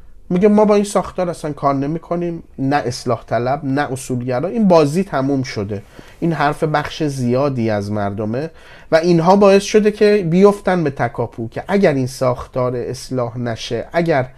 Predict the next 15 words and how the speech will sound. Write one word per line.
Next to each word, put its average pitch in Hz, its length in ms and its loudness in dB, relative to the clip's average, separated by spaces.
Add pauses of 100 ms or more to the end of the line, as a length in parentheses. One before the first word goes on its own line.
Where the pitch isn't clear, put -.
(440)
به - 80 -6
حرف 135 320 -2
مردم 123 500 -2
گوش 127 240 -4
داده 123 280 -4
نشه، 120 320 -8
حرف 139 260 -8
مردم 127 380 -4
شنیده 127 400 -6
نشه، 127 340 -8
کلمون 151 880 0
باید 117 280 -6
با 107 80 -10
هم 107 280 -8
بریم 95 320 -10